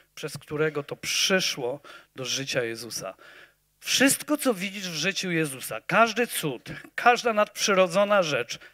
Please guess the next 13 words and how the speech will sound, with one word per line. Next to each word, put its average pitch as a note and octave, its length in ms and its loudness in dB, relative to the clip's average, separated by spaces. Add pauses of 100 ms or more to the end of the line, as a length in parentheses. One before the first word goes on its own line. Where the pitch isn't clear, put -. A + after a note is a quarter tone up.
(160)
stała F#3+ 420 6
się E3 180 -8
dzięki G3+ 440 -4
działaniu D#3+ 480 6
Ducha D3 300 -4
Świętego. A#2 640 -8 (400)
Dlatego, D#3 260 -2
że D#3 120 2
Boże G3 300 6
Słowo G3 320 0
mówi F3+ 420 -2
i D#3+ 80 2
uczy, D3+ 400 -4